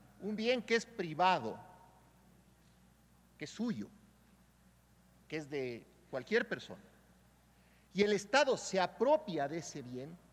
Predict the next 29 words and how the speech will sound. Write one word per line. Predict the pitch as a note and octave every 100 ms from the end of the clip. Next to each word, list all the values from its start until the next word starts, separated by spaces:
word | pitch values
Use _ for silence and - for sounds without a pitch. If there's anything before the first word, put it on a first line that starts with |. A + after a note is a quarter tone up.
| - _ _ - - -
está | - F3+ F3
confiscando. | E3 C3 C3 - G2+ F#2+ - _ _ _ _ - _
Y | F3+
la | G3+ G#3+
confiscación | A3+ A3 G3+ A3 G3+ G#3 G3+ -
está | - F3 -
prohibida | F3+ D#3+ D#3+
en | E3+
la |
Constitución, | F3+ F3+ G#3 G#3 - G3
se | F#3
ha | E3+
citado | C#3 E3+ E3
a | D3+
lo |
largo | D3 D#3+ D#3
del | C#3+
día | C#3 D#3 D3+ - - B2+
varias | D#3 D3+ C#3+ C3
veces | C3 C#3 - -
el |
mismo | B2+ B2+ A2+
artículo. | G2 - - - - - - - - - - - - _ _ _ _
Segundo, | - C#4 D4+ C#4+ C4 - - - - - - - - - - - _ _ - - _ _ _ - _ _ _ _ _ _ _ _ _ _ _ - -
aquí | A3+ D#4
hay | D4+
un | C#4
problema | A#3 A3 B3 B3+ A#3
real, | F#3 F3 F#3+ B3+ C4+